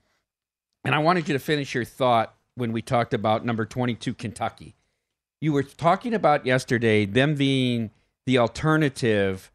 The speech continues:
to Georgia in the East. They are sixty to one to win the S E C. If you wanted to take a shot, you can find them to win the East. Georgia minus five fifty. I'm sure Kentucky's probably around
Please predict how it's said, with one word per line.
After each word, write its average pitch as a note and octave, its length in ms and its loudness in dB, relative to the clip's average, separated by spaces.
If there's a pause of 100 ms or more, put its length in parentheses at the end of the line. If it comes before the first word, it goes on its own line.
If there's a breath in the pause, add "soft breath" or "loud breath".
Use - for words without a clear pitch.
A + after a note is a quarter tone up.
(260)
to C3+ 100 -4
Georgia A#2+ 500 0
in G#2 100 -4
the F#2+ 200 -4
East. - 320 -8 (300)
They C3+ 100 4
are A2+ 140 2
sixty - 580 -4
to G#3 80 2
one D#3+ 300 2
to C#3+ 100 -2
win C3 160 0
the B2 140 0
S C3 260 0
E A2+ 80 -2
C. F#2+ 420 -4 (360)
If B2 140 2
you B2+ 100 4
wanted E3 320 2
to C3 80 -8
take C3+ 200 -2
a A#2 60 -4
shot, B2+ 300 0
you D3+ 80 -2
can C3+ 180 -8
find E3+ 260 2
them C#3 80 -2
to C3 80 2
win B2+ 140 2
the A#2+ 80 -2
East. A#2+ 280 -2
Georgia D#3 340 2
minus C3+ 320 -2
five B2 260 -2
fifty. B2+ 300 -2
I'm A#2 100 0
sure C#3+ 160 0
Kentucky's C3 480 -4
probably B2 240 2
around A2 240 2